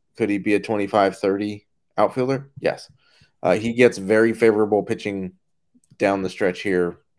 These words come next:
you know, starting in Coors, and then the Pirates haven't exactly stopped anybody from hitting baseballs. Um, he gets Colorado again. The N L Central, basically half those teams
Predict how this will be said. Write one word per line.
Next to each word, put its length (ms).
you 60
know, 220
starting 440
in 180
Coors, 440
and 120
then 260
the 80
Pirates 380
haven't 220
exactly 420
stopped 300
anybody 340
from 180
hitting 240
baseballs. 540
Um, 520
he 120
gets 180
Colorado 560
again. 680
The 120
N 80
L 140
Central, 600
basically 420
half 220
those 180
teams 340